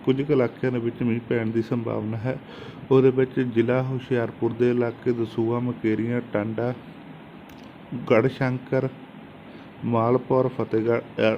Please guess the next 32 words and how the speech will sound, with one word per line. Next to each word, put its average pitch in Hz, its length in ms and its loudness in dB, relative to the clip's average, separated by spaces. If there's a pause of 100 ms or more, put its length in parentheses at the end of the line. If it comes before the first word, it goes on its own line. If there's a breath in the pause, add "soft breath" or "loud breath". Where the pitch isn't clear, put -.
(140)
ਫਤਿਹਗੜ੍ਹ 123 420 0 (120)
ਸਾਹਿਬ, 131 420 0 (200)
ਨਵਾਂਸ਼ਹਿਰ, 123 600 0
ਬੰਗਾ, 117 640 0
ਰੂਪਨਗਰ, 113 760 -2
ਚੰਡੀਗੜ੍ਹ, 113 460 0
ਮੋਹਾਲੀ, 110 520 0 (140)
ਖਰੜ 101 300 -2 (1040 loud breath)
ਤੇ 139 80 8
ਲੁਧਿਆਣੇ 131 460 6
ਦੇ 123 120 4
ਇਲਾਕਿਆਂ 123 400 2
ਦੇ 123 60 0
ਵਿੱਚ 127 200 0
ਟੁੱਟਵੇਂ 131 480 0
ਤੌਰ 120 200 -2
'ਤੇ 113 180 -4
ਮੀਂਹ 113 220 -2
ਦੇ 120 100 4
ਛਿੱਟੇ 107 400 -2
ਪੈ 95 220 0
ਸਕਦੇ 95 400 -2
ਹਨ। 104 280 -4
ਦੂਸਰੀ 139 340 0
ਤਰਫ 135 280 0
ਗੱਲ 123 280 0
ਕਰੀਏ 123 400 -2 (100)
ਤਾਂ 120 120 -2
ਪਟਿਆਲਾ, 113 720 0 (680 loud breath)
ਰਾਜਪੁਰਾ, 117 580 4
ਡੇਰਾਬੱਸੀ, 117 680 0
ਫਤਿਹਗੜ੍ਹ 113 560 -2